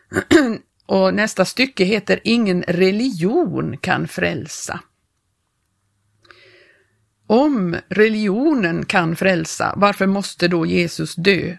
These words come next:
Nej, min vän, det finns bara en som kan frälsa oss och det är Jesus Kristus. Du kanske har litat på religionen som frälsningsgrund och i så fall har du kastat ditt ankare på en falsk grund.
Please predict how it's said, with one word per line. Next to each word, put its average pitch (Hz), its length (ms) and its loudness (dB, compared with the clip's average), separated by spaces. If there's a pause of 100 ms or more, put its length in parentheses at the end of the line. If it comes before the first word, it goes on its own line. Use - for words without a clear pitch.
Nej, 190 520 0 (220)
min 185 180 2
vän, 180 300 0 (400)
det 233 140 2
finns 269 340 0
bara 202 280 2
en 185 220 0
som 180 140 -2
kan 175 160 2
frälsa 175 440 0
oss 147 160 -6
och 175 100 -4
det 175 220 0
är 165 220 0
Jesus 180 760 -4
Kristus. - 800 -12 (440)
Du 185 100 -2
kanske 247 300 0
har 196 160 0
litat 196 640 -2
på 190 80 0
religionen 180 600 0
som 160 180 -4
frälsningsgrund 170 960 -4 (420)
och 175 120 0
i 165 40 0
så 208 520 0
fall 170 400 0
har 175 140 0
du 170 140 -2
kastat 185 520 -4
ditt 170 180 -6
ankare 165 520 0
på 170 120 -2
en 165 100 -2
falsk 180 680 -2
grund. 165 440 -2